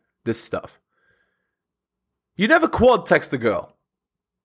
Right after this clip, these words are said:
Because if you quad text, you show too much interest.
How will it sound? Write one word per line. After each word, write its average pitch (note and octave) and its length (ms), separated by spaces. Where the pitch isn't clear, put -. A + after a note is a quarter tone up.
Because A#3 200
if B3 60
you D#4 80
quad B3 360
text, G3 240
you F#3 60
show G3+ 180
too C#4 680
much B3+ 340
interest. E3+ 680